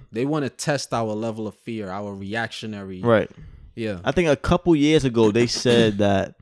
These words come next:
Speaker 2: damn, I wish I had the fucking names. Um, a couple years ago, they said that I think our government was doing testing. They was doing, like, a simulation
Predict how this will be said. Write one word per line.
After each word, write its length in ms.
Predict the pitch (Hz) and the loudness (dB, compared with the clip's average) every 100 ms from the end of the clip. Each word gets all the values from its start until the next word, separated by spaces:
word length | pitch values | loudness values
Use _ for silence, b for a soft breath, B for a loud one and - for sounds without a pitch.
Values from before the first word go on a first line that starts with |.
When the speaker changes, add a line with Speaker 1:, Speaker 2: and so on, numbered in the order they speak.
| b b b b b b - | b b b b b b -4
Speaker 2:
damn, 180 | 120 101 | 0 2
I 40 | |
wish 200 | 98 104 | 2 2
I 40 | 98 | 0
had 220 | 98 90 | 0 -2
the 60 | 90 | -6
fucking 400 | 92 90 - - | -8 -8 -8 -8
names. 420 | - 76 - - _ _ _ _ _ _ | -8 -10 -12 -20 _ _ _ _ _ _
Um, 480 | - 98 101 98 95 - | -2 2 4 2 0 -2
a 80 | 104 | -4
couple 340 | - 196 190 | -2 0 2
years 320 | 135 131 160 143 | 2 2 2 2
ago, 500 | 110 95 87 95 - _ _ _ _ _ _ _ _ _ | 4 4 2 -2 -10 _ _ _ _ _ _ _ _ _
they 160 | 110 123 | -2 -2
said 400 | - 123 117 107 | 0 2 2 4
that 340 | 104 98 - - | 4 2 0 -6
I 80 | 101 | -4
think 300 | 117 107 - | -2 -4 -2
our 240 | 107 113 | 0 2
government 600 | 101 107 104 98 95 92 _ _ _ _ - | 2 0 0 0 -2 -4 _ _ _ _ -6
was 140 | 104 | -4
doing 320 | 101 110 104 | 0 0 0
testing. 760 | - - - - 92 87 107 - _ - | -2 -6 -6 -6 -8 -8 -14 -20 _ -4
They 100 | 113 | 0
was 120 | 120 | 2
doing, 100 | 123 | 2
like, 140 | 113 104 | 2 0
a 40 | |
simulation 920 | - 139 131 117 139 123 101 92 98 | -2 0 2 4 2 2 -2 -4 -8